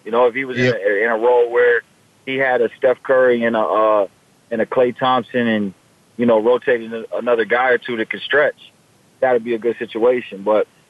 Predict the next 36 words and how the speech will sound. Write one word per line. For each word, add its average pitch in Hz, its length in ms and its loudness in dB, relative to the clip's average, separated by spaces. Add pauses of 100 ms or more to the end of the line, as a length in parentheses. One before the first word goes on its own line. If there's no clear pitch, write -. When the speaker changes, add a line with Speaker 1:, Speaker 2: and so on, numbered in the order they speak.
(140)
Speaker 1:
I 127 40 -4
mean, 143 140 2
I, 170 160 2
I 233 140 0
do 233 180 0
agree 190 200 -2
with 175 140 -8
DeAnthony 180 600 -8 (460)
that - 240 0 (220)
to, - 140 0 (160)
to, 131 140 0
to 147 160 -2
the 127 80 -14
tune 165 240 -6
of 156 80 -2
his 127 140 -2
legacy, 156 600 -2 (400)
staying 156 280 2
in 143 80 -12
Cleveland 156 560 0
is 123 140 -2
a, 120 80 4
um, 110 520 0 (760)
yeah, 127 200 4
could, 117 240 -6
could, 135 200 -2
could, 131 300 0
you 143 120 -12
know, 117 300 0
is, 104 280 -4
adds 123 540 0
to 147 80 2
his 139 100 0
legacy. 147 440 -2
But 131 180 0
also, 135 580 2